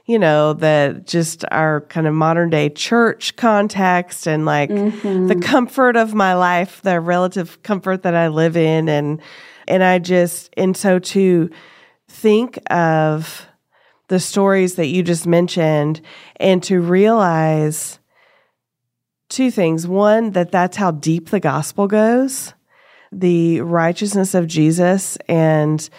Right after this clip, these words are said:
Speaker 1: the gift of grace and salvation is for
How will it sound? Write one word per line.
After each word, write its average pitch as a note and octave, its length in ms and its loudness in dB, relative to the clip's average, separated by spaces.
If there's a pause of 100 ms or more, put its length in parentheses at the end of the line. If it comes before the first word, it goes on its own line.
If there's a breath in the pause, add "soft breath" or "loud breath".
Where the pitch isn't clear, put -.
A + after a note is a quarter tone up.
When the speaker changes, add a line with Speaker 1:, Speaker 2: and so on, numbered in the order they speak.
(520 loud breath)
Speaker 1:
the F3 120 0
gift E3+ 440 -2
of D#3+ 240 -6
grace D3+ 680 -2 (560 soft breath)
and D#3 220 0
salvation F3 1000 0 (640 soft breath)
is E3+ 640 2 (140)
for D#3 800 0